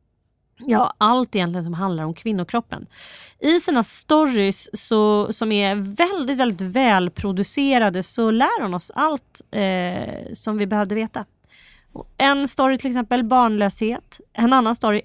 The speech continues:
efterbörd, där hon bara visar upp olika typer av moderkakor och, eh, ja, men helt fantastiskt. Ställningar, smärtlindring, hinsvepning, sätesbjudning. Ja, men ni hör, den här är hur spännande som helst, det här kontot.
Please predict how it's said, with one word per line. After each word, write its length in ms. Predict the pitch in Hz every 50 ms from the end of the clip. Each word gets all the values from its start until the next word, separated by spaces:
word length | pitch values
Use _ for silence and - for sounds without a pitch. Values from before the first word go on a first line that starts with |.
| _ -
efterbörd, 960 | 302 - - - - _ _ - 170 165 165 311 320 - - - - 190 202 190
där 160 | 190 202 202
hon 140 | 208 202 208
bara 100 | 202 185
visar 260 | 185 208 196 - 202
upp 120 | 185 - -
olika 220 | 208 - 202 185
typer 200 | - 196 - 185
av 40 | 180
moderkakor 1120 | 185 196 208 240 226 190 180 170 180 180 - - 254 269 277 269 269 - _ - 196 190
och, 240 | 185 180 170 170 - - - - - - - - - - -
eh, 680 | 185 185 180 175 175 170 170 165 170 165 143 - - -
ja, 100 | - 196
men 140 | 214 214 220
helt 280 | 220 254 247 247 -
fantastiskt. 400 | 233 226 - 233 196 - - - _ -
Ställningar, 1300 | - - - - - - _ _ - 330 339 285 226 180 175 185 214 254 320 320 285 202 - - - - - _ _ _ _ _ _
smärtlindring, 1040 | - - - - 277 285 294 240 - _ _ 240 240 262 269 277 269 226 202 165 175
hinsvepning, 1080 | 175 240 277 262 226 202 - - 233 254 262 262 - - - 208 180 165 165 185 - _ - - _ _ - - - -
sätesbjudning. 800 | 294 269 240 208 - - 202 - - 208 254 269 247 214 -
Ja, 100 | - 226
men 140 | 262 285 285
ni 120 | 302 294
hör, 420 | 262 254 302 330 330 311 262 196 170
den 180 | 190 226 240
här 160 | 262 277 277 277
är 100 | 277 254
hur 360 | 226 240 302 330 277 247 226
spännande 420 | - - - 233 214 202 196 190 190
som 140 | - 226
helst, 160 | 226 214 202 -
det 60 | 180
här 40 | 175
kontot. 500 | - 196 180 175 - 175 - _ -